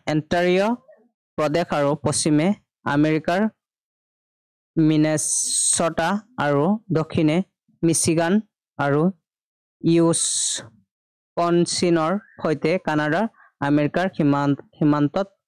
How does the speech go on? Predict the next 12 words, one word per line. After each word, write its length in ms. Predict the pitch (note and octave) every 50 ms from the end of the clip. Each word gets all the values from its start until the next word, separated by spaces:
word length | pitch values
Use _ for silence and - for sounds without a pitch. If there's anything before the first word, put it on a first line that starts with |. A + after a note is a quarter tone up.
| _ _ _ _ -
বিস্তৃত। 460 | C#3 C#3 - - - C3+ B2+ A#2+ - B2 C3 C3 - _ _ _ _ _ _
ভেৰি 160 | C#3 C#3 D3+
ইম্পৰ্টেণ্ট 520 | E3 E3 D#3 D#3 D#3+ D3 D3 D#3+ D#3+ D#3+ -
হয়, 180 | E3+ F3 G#3 A#3 - _ _ _
মনত 240 | C#3+ C#3+ C#3+ C3+ D3+
ৰাখিব, 260 | D3+ - D#3+ C#3 D3 F3 G#3+ A3+ - _ -
বিশ্বৰ 240 | C#3+ C#3 - E3+ D#3+
আটাইতকৈ 360 | D#3+ D3 D3 C#3+ - - E3
ডাঙৰ 320 | D3+ C#3+ C3+ C#3 D3 D3+
মিঠা 280 | D3 C#3+ C#3+ C#3 - D3
পানীৰ 320 | C#3+ - C#3+ D3 D#3 D#3
হ্ৰদ 240 | D3+ D3 C3 C3 C#3+